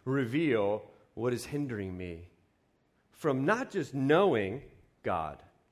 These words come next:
but from experiencing Him. So the question is this. What sin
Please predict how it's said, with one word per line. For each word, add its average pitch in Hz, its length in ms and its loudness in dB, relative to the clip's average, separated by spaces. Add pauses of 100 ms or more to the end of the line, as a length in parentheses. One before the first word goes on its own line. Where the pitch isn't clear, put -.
(920)
but 107 140 -4
from 107 180 -6
experiencing 85 1120 -10
Him. - 160 -20 (3750)
So 135 120 -6
the 131 80 -4
question 139 400 -2
is 104 120 -8
this. - 400 -16 (2500)
What 131 260 0
sin 90 600 -4